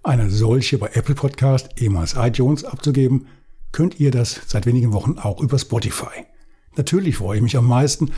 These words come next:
über die vollen fünf Sterne. Solltet ihr etwas zu kritisieren oder einen Vorschlag zu unterbreiten haben,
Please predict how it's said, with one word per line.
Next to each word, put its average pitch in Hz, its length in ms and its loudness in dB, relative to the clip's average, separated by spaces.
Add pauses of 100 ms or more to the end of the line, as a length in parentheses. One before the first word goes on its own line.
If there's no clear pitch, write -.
(240)
über 156 160 2
die 135 80 2
vollen 139 340 2
fünf 117 300 0
Sterne. 95 420 -4 (680)
Solltet 139 600 2
ihr 131 380 0 (260)
etwas 135 240 0
zu - 100 -2
kritisieren 123 680 0
oder 123 320 -2
einen 107 200 2
Vorschlag 123 420 -2
zu - 100 -10
unterbreiten 104 600 0
haben, 139 200 2